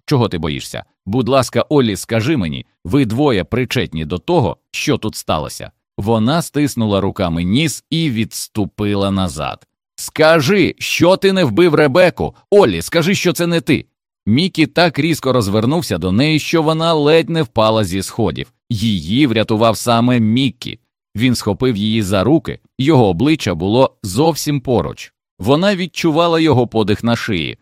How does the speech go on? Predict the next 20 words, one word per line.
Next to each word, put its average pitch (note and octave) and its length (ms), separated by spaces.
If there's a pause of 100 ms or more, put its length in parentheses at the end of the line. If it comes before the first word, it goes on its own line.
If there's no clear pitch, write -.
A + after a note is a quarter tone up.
(160)
бачила F#2 560
кровоносні C#3+ 640
судини D3+ 480
на C#3 140
білках F#2 540
його F2+ 240
очей. E2+ 400 (400)
"Про A#2+ 180
що C3 300
ти G#2 140
мелеш, F#2 360
дурепо? F#2+ 560 (120)
Звісно, A2 400
ні. B2+ 280 (280)
Він D#3 260
її C#3 300
вбив, A2+ 460 (120)
той C3 300
невдаха A2 680
Гемлін. E2 420